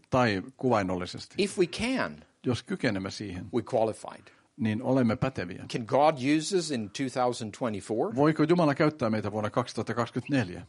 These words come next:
Speaker 2: Yes.
Speaker 1: Kyllä.
Speaker 2: If I can hug a child,
Speaker 1: Jos voin halata lasta,
Speaker 2: I can be used by God.
Speaker 1: Jumala voi käyttää minua.
Speaker 2: It's powerful.
Speaker 1: Tämä on voimallista.
Speaker 2: Fear God.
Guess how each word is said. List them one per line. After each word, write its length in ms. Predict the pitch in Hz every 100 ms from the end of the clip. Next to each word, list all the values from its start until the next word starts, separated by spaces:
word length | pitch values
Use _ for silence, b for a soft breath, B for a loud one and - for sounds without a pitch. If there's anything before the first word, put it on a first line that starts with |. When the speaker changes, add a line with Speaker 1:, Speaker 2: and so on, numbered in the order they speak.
| -
Speaker 2:
Yes. 520 | 170 - - - - _
Speaker 1:
Kyllä. 360 | - 123 95 95 - _ _ _ _ _
Speaker 2:
If 100 | 120 131 131
I 40 |
can 180 | 127 113
hug 140 | 120
a 40 | 110
child, 460 | - 131 180 104 135 _ _
Speaker 1:
Jos 320 | - 123 123 -
voin 200 | 131 127
halata 420 | 156 131 113 117
lasta, 360 | 135 - - - - 123
Speaker 2:
I 40 | 127
can 160 | 120
be 60 | 113 110
used 240 | 117 - 98
by 60 |
God. 280 | 90 92 101 - -
Speaker 1:
Jumala 300 | 135 135 110
voi 140 | 101 104
käyttää 400 | 113 104 - 95
minua. 340 | 90 87 90 - _ _ _ _ _ _ _ _ _ _ _ _ _ b b b _ -
Speaker 2:
It's 140 | 175 - 180
powerful. 420 | 240 147 - - - b b b b -
Speaker 1:
Tämä 120 | 127
on 60 |
voimallista. 600 | 117 131 98 87 85 - - _ _ _ - - -
Speaker 2:
Fear 280 | - 147 147
God. 360 | 123 95 -